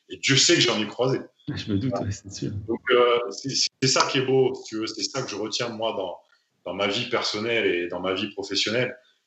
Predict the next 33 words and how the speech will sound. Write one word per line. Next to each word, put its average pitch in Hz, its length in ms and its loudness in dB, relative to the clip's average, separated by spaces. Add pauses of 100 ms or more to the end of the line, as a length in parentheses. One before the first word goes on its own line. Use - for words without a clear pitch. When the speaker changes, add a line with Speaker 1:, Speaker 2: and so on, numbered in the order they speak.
Speaker 1:
C'est - 180 4
que 107 100 2
finalement, 117 500 2
j'ai 107 120 2
eu 110 60 4
la 107 120 4
chance - 680 0 (960)
de, 95 400 -2
de 92 80 -4
croiser 117 380 2
des 110 120 6
gens 110 140 4
extraordinaires, 104 840 0 (400)
Speaker 2:
Mm. 107 100 -6 (460)
Speaker 1:
m'enrichir - 880 4 (500)
auprès 98 320 0
de 113 100 4
ces 98 180 0
gens, 131 380 -4 (220)
Speaker 2:
Mm. 104 100 -6 (220)
Speaker 1:
que - 80 -10
ce - 160 -20
soit 151 180 2
en 156 140 2
France, - 640 0 (260)
dans 107 120 -2
différentes 127 480 0
régions, 131 440 0 (560)
que 107 80 0
ce 117 160 0
soit 143 220 4
à 143 40 4
l'étranger, 147 720 0